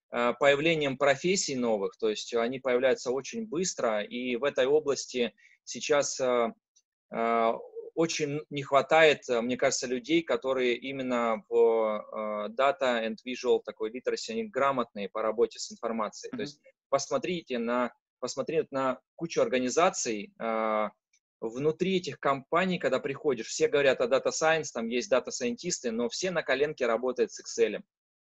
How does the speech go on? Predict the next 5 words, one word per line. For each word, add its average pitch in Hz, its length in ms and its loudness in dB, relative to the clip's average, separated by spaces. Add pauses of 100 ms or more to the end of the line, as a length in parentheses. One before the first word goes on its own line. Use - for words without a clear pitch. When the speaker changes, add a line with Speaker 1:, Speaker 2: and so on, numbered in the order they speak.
(120)
Speaker 2:
Мгм. 143 280 0
Speaker 1:
И 135 240 6 (100)
многие, 147 560 2 (220)
и, 143 300 4
э, 123 600 6